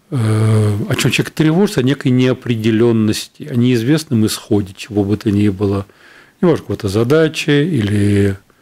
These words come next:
заболевания. Иногда у человека есть просто, есть диагноз генерализованная тревожность. Человек постоянно испытывает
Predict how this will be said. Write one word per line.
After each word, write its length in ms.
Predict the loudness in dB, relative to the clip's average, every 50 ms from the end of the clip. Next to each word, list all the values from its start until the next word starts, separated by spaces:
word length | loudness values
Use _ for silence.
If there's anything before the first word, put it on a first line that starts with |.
| _ _ _ _ _ _ _ _ _ _ _ _ _ _ _ _
заболевания. 680 | -4 -2 0 2 2 2 2 2 2 2 2 2 0
Иногда 260 | 0 0 0 2 2
у 100 | 2 2 0
человека 300 | -2 -4 -6 -4 -2 0
есть 220 | 0 0 -2 -4
просто, 360 | -2 -2 -2 -2 0 0 -2
есть 120 | -2 -2 -4 -10 -20 _ _ _ _
диагноз 540 | -2 0 0 2 0 0 -2 -2 -2 -2 -2
генерализованная 840 | 0 0 0 0 0 2 0 2 2 2 2 2 2 2 0 0
тревожность. 600 | -2 -2 -2 -2 0 0 -2 -4 -6 -8 -14 -14
Человек 200 | -12 -12 -12 -10
постоянно 580 | -12 -14 -6 -2 0 2 2 2 2 2 2 0
испытывает 720 | -2 -4 -4 -2 -2 0 2 2 2 2 0 0 -4